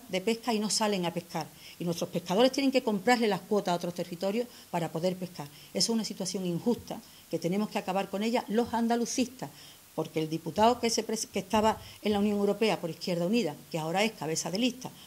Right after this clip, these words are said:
por Izquierda Unida, Willy Meyer, andaluz, vota en contra del acuerdo pesquero. Vota en contra del acuerdo pesquero que favorecía a los andaluces. También eso lo tienen que saber los andaluces. Parece que a ellos le dolían más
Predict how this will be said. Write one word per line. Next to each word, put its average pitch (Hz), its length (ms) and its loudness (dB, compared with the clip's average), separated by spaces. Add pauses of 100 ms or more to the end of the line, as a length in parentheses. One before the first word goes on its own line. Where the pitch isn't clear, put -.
(100)
por 131 100 -10
Izquierda 170 360 0
Unida, 208 340 2
Willy 175 200 -2
Meyer, 202 340 2 (200)
andaluz, 208 460 2 (480)
vota 220 300 0
en 196 120 -4 (320)
contra 233 300 -2
del 185 100 -4
acuerdo 196 420 -2
pesquero. 202 380 -2 (680)
Vota 269 480 0
en 196 120 -6
contra 285 460 2
del 190 140 -2
acuerdo 226 420 0
pesquero 240 520 0
que 226 80 -6
favorecía 170 580 -2
a 208 80 -2
los 190 140 -4
andaluces. 202 440 -2 (340)
También 226 400 6
eso 180 220 0
lo 170 80 0
tienen 180 260 -2
que 180 120 -8
saber 165 280 -2
los 160 160 -8
andaluces. 151 480 -10 (340)
Parece 226 380 4
que 233 80 2
a 220 80 6
ellos 233 200 2
le 202 120 2
dolían 208 440 6
más 208 180 2